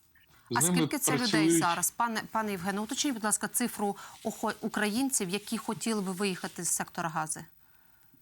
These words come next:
Speaker 1: От дивіться, це ж складна математика, оскільки, е, у нас було двісті п'ятдесят зранку. Потім ми зрозуміли, що ми не зможемо витягнути тих, які мають посвідки на проживання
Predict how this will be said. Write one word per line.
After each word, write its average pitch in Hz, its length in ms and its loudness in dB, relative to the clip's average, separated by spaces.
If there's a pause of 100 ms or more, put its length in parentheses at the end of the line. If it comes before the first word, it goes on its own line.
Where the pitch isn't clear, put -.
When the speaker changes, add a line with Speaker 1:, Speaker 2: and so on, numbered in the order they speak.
(300)
Speaker 1:
От 135 360 -8
дивіться, 139 440 2
це 156 200 0
ж - 220 2 (220)
складна 160 400 2
математика, 139 640 0
оскільки, 127 600 2 (640)
е, 123 140 -2 (1120)
у 135 160 -2
нас 156 160 4
було 151 220 6
двісті 147 260 4
п'ятдесят 143 440 0 (340)
зранку. 120 560 0 (480)
Потім 147 420 2
ми 143 100 4
зрозуміли, 143 580 4
що 135 180 2
ми 135 100 0
не 135 120 2
зможемо 135 480 2
витягнути 131 760 0
тих, 139 260 0
які 131 180 0
мають 131 320 0
посвідки 131 440 0
на 127 100 0
проживання 135 640 0